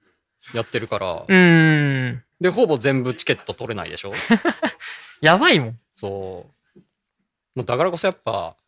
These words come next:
Speaker 1: ドームとか来てほしいよな。
Speaker 2: な。
Speaker 1: 一気に五万人ぶっ込んで。で、ツーデイズ、スリーデイズぐらい。
Speaker 2: うん。
Speaker 1: そうやってほしいなとは思うけど。
Speaker 2: キングヌー。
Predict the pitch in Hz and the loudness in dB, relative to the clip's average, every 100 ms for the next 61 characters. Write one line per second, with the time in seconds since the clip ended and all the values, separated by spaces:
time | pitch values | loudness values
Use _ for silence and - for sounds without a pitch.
0 | - 123 160 170 - - 107 110 104 - | -6 -2 0 -2 -6 -14 -12 -10 -10 -16
1 | 87 _ _ 127 143 - - - 135 160 | -20 _ _ -2 -2 -6 -8 -4 -4 -2
2 | 190 151 127 123 117 113 110 107 - 117 | -2 0 0 0 -2 -4 -6 -10 -10 -10
3 | 101 87 82 _ _ _ _ 147 - 135 | -10 -10 -14 _ _ _ _ -8 -4 -2
4 | 127 113 92 101 95 - - 113 208 208 | -2 -2 -4 -8 -10 -10 -8 -6 0 0
5 | 110 160 160 151 147 139 127 117 - 139 | 2 4 6 6 4 2 0 -4 -4 0
6 | 127 - - 156 135 139 110 104 104 101 | 0 -2 0 2 4 0 0 -2 -2 -2
7 | 101 95 92 85 82 - _ _ _ _ | -4 -6 -10 -10 -16 -20 _ _ _ _
8 | _ _ _ _ 160 156 160 165 | _ _ _ _ -4 -2 0 2